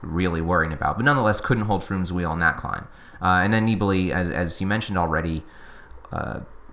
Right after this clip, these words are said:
dropped from the front group on the Mur de Bretagne and lost about ten seconds there.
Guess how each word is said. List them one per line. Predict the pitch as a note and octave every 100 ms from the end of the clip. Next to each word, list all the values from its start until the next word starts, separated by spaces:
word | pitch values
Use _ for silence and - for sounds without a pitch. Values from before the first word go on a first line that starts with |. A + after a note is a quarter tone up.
| -
dropped | G#2+ A2 A2 - - -
from | A2+ G2+
the | F#2+
front | - G#2+ F#2+
group | G#2+ G2+ -
on | F#2+
the | F#2+
Mur | F#2+
de | F2
Bretagne | E2+ - G#2+ G#2 F2 E2+ -
and | F2 E2+ E2+ E2+ E2+ E2 -
lost | F2+ E2+ -
about | - E2+ E2+ D#2 - - - - - - -
ten | - F2+
seconds | - F2+ F2 E2 E2+
there. | F#2 D2+ -